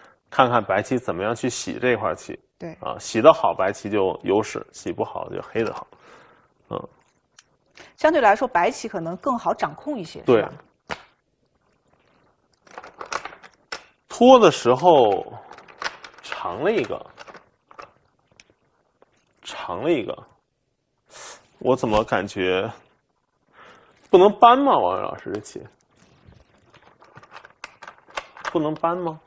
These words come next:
Speaker 2: 他是怕这种吗？
Speaker 1: 虎出来是吧？
Speaker 2: 是不是？
Speaker 1: 我先，我先不管三七二十一，我先揍你一下，粘上。
Speaker 2: 嗯。
Speaker 1: 粘上。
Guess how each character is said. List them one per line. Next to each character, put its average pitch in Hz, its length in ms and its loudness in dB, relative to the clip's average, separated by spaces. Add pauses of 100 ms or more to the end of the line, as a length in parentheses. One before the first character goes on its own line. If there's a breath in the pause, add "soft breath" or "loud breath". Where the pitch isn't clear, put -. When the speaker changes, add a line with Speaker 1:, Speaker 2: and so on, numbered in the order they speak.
Speaker 2:
他 254 160 -20
是 254 80 -14
怕 254 300 -10 (380)
这 240 160 -12
种 175 160 0
吗？ 104 60 2
Speaker 1:
虎 101 40 0
出 135 140 2
来 113 180 4
是 110 80 -4
吧？ 90 180 0
Speaker 2:
是 - 140 -14
不 - 80 -8
是？ 165 180 -18 (600)
Speaker 1:
我 139 120 6
先， 131 180 2 (100)
我 110 100 -6
先 123 180 -4
不 151 120 4
管 104 160 2
三 127 180 -2
七 135 160 -2
二 127 120 2
十 - 140 -8
一， 127 60 -4
我 107 60 -6
先 110 140 -8
揍 165 240 -2
你 - 160 -12
一 - 40 -12
下， - 80 -16 (920)
粘 202 180 2
上。 202 120 -6 (240)
Speaker 2:
嗯。 190 220 -12 (420)
Speaker 1:
粘 87 160 -10
上。 92 120 -14